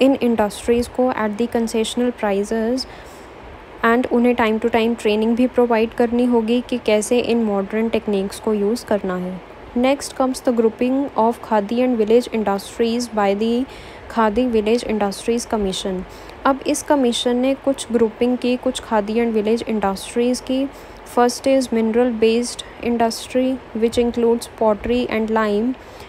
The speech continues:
Next, agro based and food processing industry। polymer and chemical based industry, next forest based industry, next handmade paper and fiber industry,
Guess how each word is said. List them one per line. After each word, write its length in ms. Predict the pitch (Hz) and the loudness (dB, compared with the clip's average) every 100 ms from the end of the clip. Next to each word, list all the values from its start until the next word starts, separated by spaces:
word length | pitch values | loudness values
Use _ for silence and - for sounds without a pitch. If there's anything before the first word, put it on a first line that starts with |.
| - 233 | -6 2
Next, 380 | 240 262 - - | 4 2 0 0
agro 320 | 220 214 233 | 0 4 4
based 380 | 226 220 233 240 | 4 4 4 0
and 200 | 220 233 | -2 -2
food 360 | - 226 240 247 - | -2 2 2 2 0
processing 520 | 262 262 247 262 254 | 2 2 2 2 2
industry। 680 | 254 233 226 - - 254 262 - - - - - - - | 4 2 2 -2 0 0 0 -6 -16 -18 -20 -20 -20 -4
polymer 560 | - 220 233 240 254 254 | 2 2 4 2 2 0
and 260 | - 233 240 | 0 0 2
chemical 440 | 240 214 214 247 | 2 2 2 0
based 360 | 240 233 240 - | 4 4 4 2
industry, 680 | 247 240 220 - - 254 254 | 0 2 0 -2 0 2 2
next 400 | 233 226 226 - | 2 0 -2 -10
forest 640 | - - 220 220 247 - 214 | -6 2 2 4 0 -2 2
based 380 | 214 220 240 - | 4 4 0 -2
industry, 800 | 233 233 226 226 - 262 262 269 - - - | -2 2 0 0 -4 -2 0 -2 -6 -16 -2
next 340 | 233 254 - - 233 | 0 0 -2 -6 0
handmade 500 | 226 233 226 226 226 - - - | 2 2 2 2 0 -8 -4 2
paper 340 | 220 - 240 | 2 2 0
and 280 | 240 233 233 | 2 0 -2
fiber 340 | 226 202 202 | 0 0 2
industry, 720 | 233 247 233 226 - 262 262 | 2 2 2 0 -4 -2 0